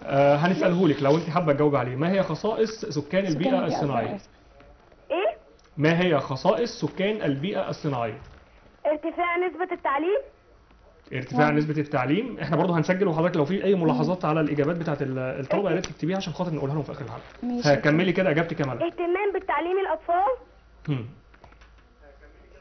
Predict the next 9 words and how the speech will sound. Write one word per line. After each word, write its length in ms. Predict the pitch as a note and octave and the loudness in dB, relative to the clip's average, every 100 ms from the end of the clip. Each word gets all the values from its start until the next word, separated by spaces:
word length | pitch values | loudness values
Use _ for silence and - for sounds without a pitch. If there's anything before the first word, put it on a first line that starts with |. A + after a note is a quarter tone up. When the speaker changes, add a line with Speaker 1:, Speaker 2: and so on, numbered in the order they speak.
| C#3 - - - - _ - - - - - - - - - - | -20 -20 -20 -20 -20 _ -20 -20 -20 -20 -20 -20 -20 -20 -20 -8
Speaker 2:
ها، 220 | C4 C#4+ D#4 - - | 0 2 0 -4 -6
إيه 60 | C#4 | 2
كمان؟ 320 | D4+ C#4+ D4 | 4 4 4
Speaker 3:
مشاركة 340 | F4+ F#4+ G4+ | 2 0 -2
المرأة 420 | E4 E4 F4+ G4 F#4+ | -2 -2 0 0 0
في 100 | F#4+ | 0
العمل. 520 | F#4 E4+ F#4 G#4 A#4 - - - | 0 0 0 0 -2 -8 -14 -2
Speaker 2:
ها. 280 | C4 C#4 C#4+ - - - - _ - - - - - - - - _ _ - | 2 2 0 -6 -20 -20 -20 _ -20 -20 -20 -20 -20 -20 -20 -20 _ _ -2
Speaker 3:
المشاركة، 720 | D#4+ E4+ E4+ E4 D#4+ F#4 F#4+ | -2 -2 0 0 2 0 0